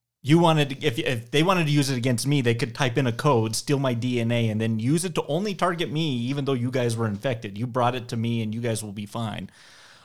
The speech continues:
Uh, kind of a unique little weapon. At least it wasn't just, like, a, a chemical. It wasn't a nuke. It wasn't, like, a space thing. I think it's a, a different, unique, global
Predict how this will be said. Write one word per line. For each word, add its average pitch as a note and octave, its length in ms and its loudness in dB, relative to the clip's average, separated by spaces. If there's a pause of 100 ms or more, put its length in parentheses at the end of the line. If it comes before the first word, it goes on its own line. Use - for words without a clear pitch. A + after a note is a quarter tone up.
(100)
Uh, G2 320 2 (120)
kind A4+ 180 0 (100)
of D#4+ 100 2
a E3+ 100 4
unique B2+ 520 2
little A#2+ 200 2
weapon. G#2+ 380 0
At C3 100 2
least D#3+ 240 0
it D#3+ 120 2
wasn't B2 320 0
just, B2 200 -2
like, A2+ 280 -2
a, G2 360 -2 (220)
a G2+ 80 -4
chemical. B2+ 540 -2
It - 20 2
wasn't D3 300 2
a F3+ 60 4
nuke. C#3+ 420 2 (360)
It C3+ 140 0
wasn't, B2 320 2
like, C#3 180 -2
a C#3 120 0
space C3+ 540 -4
thing. B2 500 -2 (440)
I A#2+ 140 2
think D3 300 0
it's B2 220 -4
a, A2 520 0 (220)
a A2 100 -2
different, C#3+ 600 -4
unique, B2 600 -2 (160)
global B2 920 -2